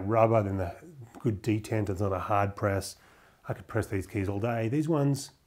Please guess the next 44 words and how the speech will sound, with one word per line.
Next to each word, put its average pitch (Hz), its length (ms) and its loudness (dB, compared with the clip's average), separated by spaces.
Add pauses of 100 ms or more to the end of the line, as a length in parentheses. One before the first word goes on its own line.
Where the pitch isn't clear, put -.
(360)
yeah, 233 240 8 (1120)
um, 123 160 0
it's 117 100 -6
not 127 100 0
gonna 120 120 0
stop 120 140 0
me 117 80 0
from 165 160 0
using 202 260 6
it, 156 120 4
but 123 180 -4 (320)
it 117 40 -6
just 101 220 2
doesn't 107 300 2
feel 95 680 2 (600)
that 104 140 4
level 95 260 2
of 90 100 -2
quality. 92 500 2 (520)
Um, 104 560 6 (520)
and 135 100 12
on 127 80 12
the 123 60 8
topic - 240 2
of 110 80 0
fit 139 180 0
and 110 140 0
finish, 139 320 2
the 113 80 0
holes 120 580 4
around 120 380 -2
each 120 140 -6
of 127 40 -2
the 110 80 0
keys 123 300 -2
is 110 80 -4
a 107 60 0
little 107 220 0
bit 110 140 -4
larger, 107 380 2
which 101 160 -2
gives 98 180 -4
more 104 200 -2
opportunity 107 640 -6